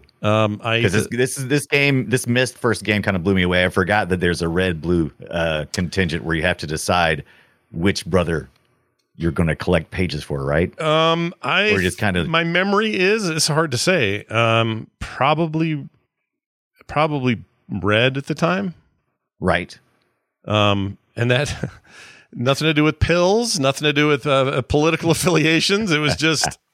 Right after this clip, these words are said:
Speaker 1: I thought red was a cool color, so that's probably why
Speaker 2: Yeah.
Speaker 1: I picked it, I think.
Speaker 2: It's funny because, of course, I, I relate everything, you know, usually a lot of times red can be, you know,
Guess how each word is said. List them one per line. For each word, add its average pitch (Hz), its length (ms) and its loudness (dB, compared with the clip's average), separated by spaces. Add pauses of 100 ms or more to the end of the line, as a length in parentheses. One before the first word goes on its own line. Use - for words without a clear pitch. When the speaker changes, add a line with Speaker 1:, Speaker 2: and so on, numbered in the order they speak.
(100)
Speaker 1:
I 117 80 0
thought 139 220 2
red 139 260 0
was 135 140 2
a 127 60 -4
cool 135 200 2
color, 156 360 2
so 135 160 0
that's 117 160 0
probably 139 360 0
why 127 120 4
Speaker 2:
Yeah. 151 100 2
Speaker 1:
I 117 40 2
picked 113 200 -2
it, - 180 -6 (680)
I 90 100 -6
think. 92 300 -4
Speaker 2:
It's 117 140 0
funny 147 240 2
because, 104 340 2
of 98 80 2
course, 101 240 2
I, 104 160 2 (220)
I 95 100 2
relate 95 360 4
everything, 85 720 0
you 95 120 -2
know, 73 360 0
usually 101 380 0
a - 520 -8
lot 107 180 0
of - 40 -14
times 92 300 0
red 87 380 2
can 92 120 2
be, 85 120 0
you 73 420 -4
know, 69 220 -8